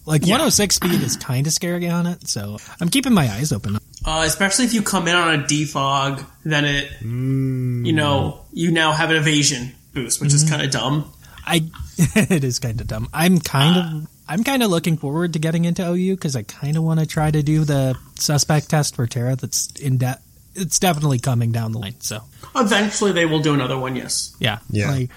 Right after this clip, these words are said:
Speaker 1: they're gonna try to clean things up and then they'll probably see what they're gonna do about Terra again because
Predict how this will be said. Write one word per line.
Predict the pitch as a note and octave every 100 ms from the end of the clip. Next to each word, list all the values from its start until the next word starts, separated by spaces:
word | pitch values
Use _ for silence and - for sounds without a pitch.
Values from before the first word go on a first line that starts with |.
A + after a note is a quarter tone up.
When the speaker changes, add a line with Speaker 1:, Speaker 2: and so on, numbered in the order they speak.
| - - -
Speaker 1:
they're | D#3+ D#3+
gonna | F#3+ E3+
try | F3 E3+
to |
clean | D#3 E3 D#3
things | D#3+ D3
up | C3+ C3
and | B2
then | A#2
they'll | A2+
probably | - A2+ B2 A#2 - -
see | - C#3+
what | C#3 C3+
they're | D3
gonna | C#3 D3
do | D3+
about | D3+ D3+ D3+
Terra | D#3+ D#3 D#3
again | D3+ D3+ D#3 C#3+ - -
because | A#2 B2+ A2+